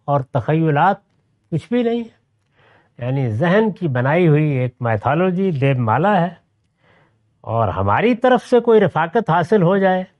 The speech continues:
ہمارے مقابلے میں یہ اٹھیں اور ہم ان کے مددگار ہو جائیں، ایسی احمقانہ باتیں کرتے ہیں، ان میں سے کچھ بھی نہیں ہوگا، اور یہ ٹھیک اس انجام کو پہنچ جائیں گے جو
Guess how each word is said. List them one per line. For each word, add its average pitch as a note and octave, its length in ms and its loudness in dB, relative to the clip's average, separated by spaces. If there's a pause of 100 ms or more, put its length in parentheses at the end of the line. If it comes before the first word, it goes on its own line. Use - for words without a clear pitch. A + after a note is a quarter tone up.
(760)
ہمارے C3+ 400 0
مقابلے F3 640 0
میں G3 160 0
یہ F3 120 0
اٹھیں E3 560 0
اور B2+ 180 -4 (100)
ہم E3+ 180 0
ان G3+ 140 0
کے B3+ 120 2
مددگار G#3+ 520 2
ہو G3 160 0
جائیں، G3 260 -2 (420)
ایسی A3 360 -4
احمقانہ D3 460 -2 (100)
باتیں A#2+ 320 -4
کرتے C3 400 -6
ہیں، F#3 120 -4 (680)
ان D#3 220 -2
میں F3+ 160 0
سے E3 200 -4 (120)
کچھ - 300 -8
بھی F3 140 -2
نہیں A#2+ 240 -2
ہوگا، F2+ 400 -4 (840)
اور C3 160 -6
یہ C#3+ 280 0 (160)
ٹھیک G#3+ 640 -2
اس G3 280 -10
انجام C3 480 -2
کو C3+ 180 -4
پہنچ C#3 340 -2
جائیں F#3 320 0
گے G3+ 160 -2 (680)
جو B2 100 -6